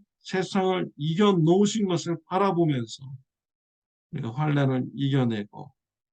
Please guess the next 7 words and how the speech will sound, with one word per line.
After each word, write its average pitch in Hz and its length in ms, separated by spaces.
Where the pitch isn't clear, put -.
인내하는 139 680
신앙생활을 170 680
할 160 80
수 160 220
있도록 151 500
축복하여 113 880
주옵소서. - 840